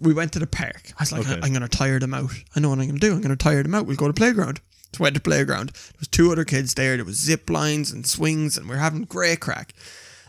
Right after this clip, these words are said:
Speaker 1: And Emily, one of the twins, comes over to me. She's like,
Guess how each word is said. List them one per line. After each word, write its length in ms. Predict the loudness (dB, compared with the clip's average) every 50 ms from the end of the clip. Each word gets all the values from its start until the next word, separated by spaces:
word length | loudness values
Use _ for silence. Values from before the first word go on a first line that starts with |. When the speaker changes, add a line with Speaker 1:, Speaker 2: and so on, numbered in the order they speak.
| _ 6
Speaker 1:
And 640 | 8 10 10 10 10 10 8 8 6 4 2 0 -2 -10 -20 -20 -20 _ _ _ _ _ _ _ _ _ -20 -8 _ 0
Emily, 340 | 0 2 2 0 -2 -2
one 160 | -2 -2 -2 -2
of 120 | -4 -6
the 60 | -4
twins, 300 | -2 -2 0 0 0 -2
comes 220 | -4 -4 -2 0 2
over 220 | 2 2 0 0
to 60 | -4
me. 80 | -8 -8
She's 140 | -8 -6 -6
like, 200 | -8 -8 -8